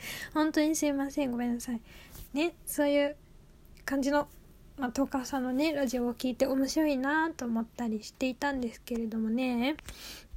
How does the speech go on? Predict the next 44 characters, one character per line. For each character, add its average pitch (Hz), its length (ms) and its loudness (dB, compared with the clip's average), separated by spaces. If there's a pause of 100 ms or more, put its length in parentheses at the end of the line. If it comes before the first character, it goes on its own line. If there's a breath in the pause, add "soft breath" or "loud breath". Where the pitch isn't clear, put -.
(760)
ま 269 100 4
あ、 277 80 6
い 294 40 6
ろ 370 140 10
ん 370 120 4
な 339 240 2 (260)
方 320 360 4
の 277 260 -2 (540)
ラ 277 120 2
ジ 254 100 2
オ 233 60 2
を 233 60 0
聞 277 160 2
い 262 80 2
て 269 220 2
い 254 40 0
る 262 180 -4
と、 302 260 2
こ 294 140 0
う、 285 60 4
質 - 280 -2
問 370 280 4
箱 254 300 0
を 254 60 0
設 247 320 -2
置 254 160 0
し - 120 -10
て 269 200 0
い 254 100 -2
た 240 160 -4
り 214 120 0
と 233 180 -6
か、 302 380 0 (360 loud breath)
あ 277 120 0
と 262 140 -2
ね、 294 220 2
Twitter 381 680 4
の 240 240 2
ア 233 60 -2
カ 285 360 2
ウ 277 120 0
ン 233 40 -6
ト 302 460 2
を 254 80 -2